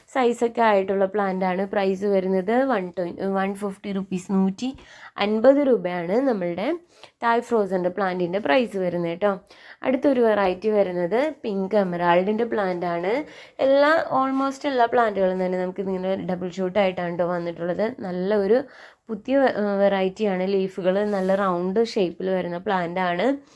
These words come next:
അതുപോലെ തന്നെ ഇതിൻ്റെ സീഡ്ലിങ്സും നമ്മൾ ആദ്യമായിട്ടാണ് കൊണ്ടുവരുന്നത്. പ്രൈസ് വരുന്നത്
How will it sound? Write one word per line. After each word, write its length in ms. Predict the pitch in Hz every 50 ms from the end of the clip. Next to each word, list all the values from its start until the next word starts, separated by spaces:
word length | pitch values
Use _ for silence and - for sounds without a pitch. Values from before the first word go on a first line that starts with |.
| - - - - - -
അതുപോലെ 320 | - 247 247 247 240 240 240
തന്നെ 220 | 233 240 226 226 226
ഇതിൻ്റെ 260 | 220 202 208 202 214
സീഡ്ലിങ്സും 580 | 208 - 226 202 185 180 180 185 185 190 214 208
നമ്മൾ 220 | 190 180 175 175 190
ആദ്യമായിട്ടാണ് 640 | 185 175 175 180 180 214 220 202 180 180 190 175 175 175
കൊണ്ടുവരുന്നത്. 640 | 175 185 170 165 165 170 165 165 170 170 165 165 196 220
പ്രൈസ് 400 | 214 - - - 185 185 185 -
വരുന്നത് 500 | 202 190 180 180 180 170 170 190 185 202